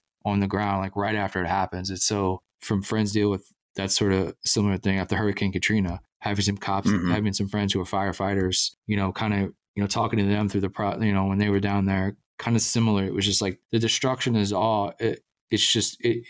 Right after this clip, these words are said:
Speaker 1: it lets your jaw drop a little bit, but it's also, like, trying to still <laughs> save lives, right? And people,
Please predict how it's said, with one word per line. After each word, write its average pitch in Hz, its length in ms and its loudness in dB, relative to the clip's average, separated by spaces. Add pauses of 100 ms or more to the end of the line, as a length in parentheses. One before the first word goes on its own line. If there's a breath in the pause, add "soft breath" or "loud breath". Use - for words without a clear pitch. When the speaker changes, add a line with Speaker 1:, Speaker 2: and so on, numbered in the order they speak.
(160)
Speaker 1:
it 117 100 2
lets 110 180 0
your 107 60 0
jaw 104 260 0
drop 98 300 -2
a - 20 0
little 107 160 2
bit, 110 280 -2
but 107 100 2
it's 110 160 0
also, 113 260 0
like, 98 220 -2 (160)
trying 147 240 0
to 127 80 -4
still 151 220 0
<laughs> 107 40 -4
save 131 360 0
lives, 113 400 2
right? 113 180 2
And 107 80 0
people, 113 480 0